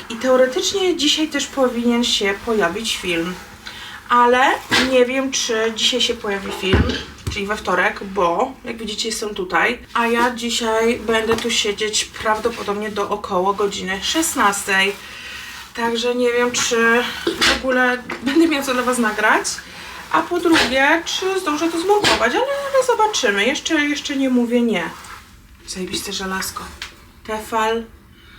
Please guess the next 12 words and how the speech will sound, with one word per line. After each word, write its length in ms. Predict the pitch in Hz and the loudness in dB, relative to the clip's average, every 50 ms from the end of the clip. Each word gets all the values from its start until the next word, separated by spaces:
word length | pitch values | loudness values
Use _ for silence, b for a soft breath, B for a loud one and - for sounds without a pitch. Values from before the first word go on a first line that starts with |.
| B B B - | B B B -8
Express 580 | - - - - - - 233 214 208 - - | -8 -6 -4 -6 -6 -4 -4 -4 -2 -2 -4
Steam. 380 | - - - 196 190 190 190 180 - - - - - - - - - | -6 -8 -8 -8 -8 -8 -8 -12 -14 -18 -18 -18 -16 -16 -16 -14 -10
Mega. 420 | 226 226 220 220 196 190 202 196 208 - - - - - - - - - - - - - | -4 -2 -2 -2 -2 -2 -4 -2 0 2 2 2 0 -2 -4 0 0 0 0 0 -18 -10
Także 360 | - 226 226 - - 226 226 | -8 -8 -6 -4 -4 -4 -4
chyba 280 | 226 247 247 240 240 233 | -2 -4 -4 -4 -4 -4
sobie 300 | - - 240 226 233 226 | -4 -4 -4 -4 -4 -6
po 80 | 226 | -6
prostu 340 | 226 - 226 226 - - 220 | -10 -10 -10 -10 -10 -10 -10
wrzucę 340 | 208 214 233 240 233 - 240 | -10 -8 -8 -8 -6 -6 -8
jakiś 240 | 220 220 214 226 - | -8 -6 -6 -6 -6
podcast, 960 | - - 254 247 - - - - - 269 254 277 285 277 - - - - - - B B B B B B B B B B B B B B B B - | -6 -4 -4 -4 -4 -6 -10 -6 -2 0 0 0 0 -2 -4 -4 -6 -10 -12 -14 B B B B B B B B B B B B B B B B -14
e, 20 | - | -12